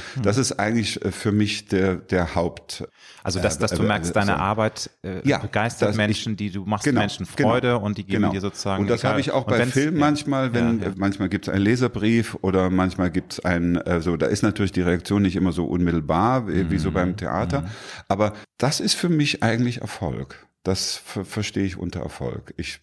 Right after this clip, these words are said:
Speaker 2: ich, ja, Punkt. Ich will das, äh,
Speaker 1: Also
Speaker 2: gar
Speaker 1: nicht,
Speaker 2: nicht
Speaker 1: nicht
Speaker 2: jetzt gegeneinander aus-,
Speaker 1: nicht Quote
Speaker 2: äh,
Speaker 1: oder
Speaker 2: spielen.
Speaker 1: ganz ehrlich, also guckst du dann natürlich, ich glaub, jeder, äh, grad
Speaker 2: Ja,
Speaker 1: Wolfsland
Speaker 2: natü-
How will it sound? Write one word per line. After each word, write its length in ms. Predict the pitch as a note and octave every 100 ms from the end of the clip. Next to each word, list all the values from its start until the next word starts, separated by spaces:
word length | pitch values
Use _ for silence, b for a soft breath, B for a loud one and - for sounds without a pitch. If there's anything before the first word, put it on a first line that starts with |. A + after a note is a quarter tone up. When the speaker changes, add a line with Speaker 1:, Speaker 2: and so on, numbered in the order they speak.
| _
Speaker 2:
ich, 220 | - - -
ja, 180 | F#2+ D2+
Punkt. 320 | - G#2+ -
Ich 140 | F2+
will 80 | A2
das, 160 | G2+ A2
äh, 40 |
Speaker 1:
Also 140 | G2+
Speaker 2:
gar 160 | A#2 A2+
Speaker 1:
nicht, 40 |
Speaker 2:
nicht 160 | A#2+ B2+
Speaker 1:
nicht 120 | A2+
Speaker 2:
jetzt 160 | A2 -
gegeneinander 480 | A2 G#2 G2+ G2 C#2+
aus-, 120 | A#2+
Speaker 1:
nicht 260 | D#3 -
Quote 340 | - B2 E3 D#3+
Speaker 2:
äh, 40 |
Speaker 1:
oder 180 | C#3+ C3+
Speaker 2:
spielen. 100 | C3
Speaker 1:
ganz 220 | C3 C3
ehrlich, 320 | A2+ C3+ -
also 240 | A#2+ A#2 G#2+
guckst 340 | - C3 -
du 80 | C#3
dann 140 | C3
natürlich, 300 | A#2+ - A2
ich 40 | -
glaub, 160 | G#2
jeder, 420 | - A2+ A#2+ A2+ -
äh, 60 |
grad 220 | G2 G#2
Speaker 2:
Ja, 120 | G#2 G#2+
Speaker 1:
Wolfsland 340 | A2 A2+
Speaker 2:
natü- 40 | A2+